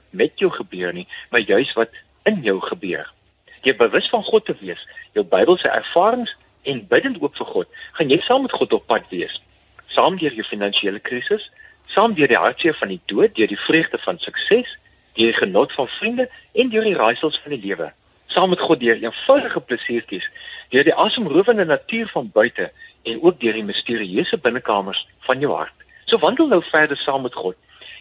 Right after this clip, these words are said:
en ervaar dat jy gereeld stukkies hemel op aarde sien, totdat jy eendag saam met God deurstap na die hemel en dan sal jy God op die troon sien sit en Jesus aan sy regterhand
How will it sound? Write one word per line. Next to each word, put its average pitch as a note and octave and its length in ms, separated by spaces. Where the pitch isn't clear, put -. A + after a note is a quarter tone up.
en A#2+ 140
ervaar D3 440
dat D3 160
jy - 100
gereeld D3 480
stukkies - 380
hemel A2+ 260
op - 260
aarde A2 220
sien, E2 280
totdat A3+ 360
jy C#3 200
eendag C#3 420
saam G3 340
met G#3 100
God - 220
deurstap C#3+ 440
na F3+ 120
die F3+ 100
hemel G2+ 320
en A2 160
dan E3+ 200
sal D#3+ 140
jy C3 60
God - 260
op - 60
die A#2 160
troon F3+ 260
sien F3 200
sit E3+ 280
en E3 160
Jesus E3 340
aan F3+ 120
sy G3 80
regterhand G#2 600